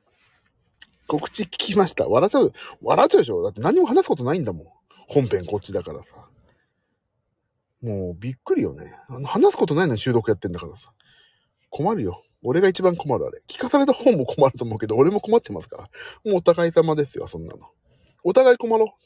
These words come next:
う。もうフィフティーフィフティーでいきましょう。ね。で、意外とさ、これね、意外となんかね、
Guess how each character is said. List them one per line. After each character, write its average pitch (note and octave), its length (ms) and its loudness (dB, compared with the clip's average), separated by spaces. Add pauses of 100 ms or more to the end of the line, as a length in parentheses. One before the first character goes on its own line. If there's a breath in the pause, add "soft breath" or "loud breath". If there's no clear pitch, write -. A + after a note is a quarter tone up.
(1160)
う。 F3+ 40 -10
も D#3 80 -6
う - 20 -10
フ E3+ 140 -8
ィ - 20 -4
フ - 100 -12
テ B3 80 -4
ィ - 20 0
ー - 20 -2
フ - 100 -8
ィ A#3+ 40 -4
フ - 60 -18
テ B2 100 -8
ィ - 40 -6
ー - 20 -4
で G2 60 -4
い F#2 40 -6
き A2 80 -10
ま G#2 100 -6
し - 80 -10
ょ G#2 180 -8
う。 - 40 -18
ね。 G#2+ 240 -12 (2000 soft breath)
で、 G3 100 2
意 D3 120 4
外 C#4 200 4
と E4 100 2
さ、 C#4+ 100 6
こ C3 320 0
れ C3 60 4
ね、 A#2+ 280 -2 (480 soft breath)
意 D#3+ 100 -6
外 F4 180 4
と D#4+ 140 2
な A#3 220 -8
ん A#3+ 40 -10
か B2 100 -2
ね、 G2+ 200 -4